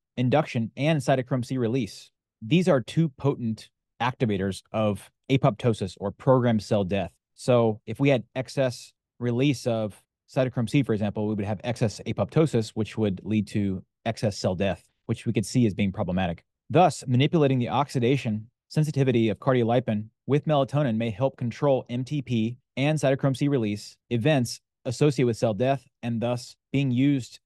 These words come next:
for treatment of those disorders characterized by mitochondrial cardiolipin oxidation and calcium overload. And let's see if we can follow along on this diagram here. So we have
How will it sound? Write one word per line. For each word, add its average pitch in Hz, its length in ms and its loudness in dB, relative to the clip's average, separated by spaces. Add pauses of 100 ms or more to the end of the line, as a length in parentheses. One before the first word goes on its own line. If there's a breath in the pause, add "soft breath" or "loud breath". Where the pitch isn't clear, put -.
(120)
for 127 120 -2
treatment 175 520 -2 (200)
of 123 140 -2
those 127 160 2
disorders 110 600 0
characterized 120 640 0
by 113 120 0
mitochondrial 117 720 -2 (200)
cardiolipin 117 560 0 (240)
oxidation 117 720 -2 (100)
and 113 440 -2
calcium 110 360 -2
overload. 92 400 -4 (200)
And 143 400 0
let's 156 160 0
see 196 60 4
if 175 40 6
we 156 80 0
can 127 100 0
follow 131 300 2
along 117 460 -2 (400)
on 123 140 -2
this 113 120 -2
diagram 104 540 0
here. 104 260 -2 (140)
So 147 160 2
we 147 80 4
have 156 320 2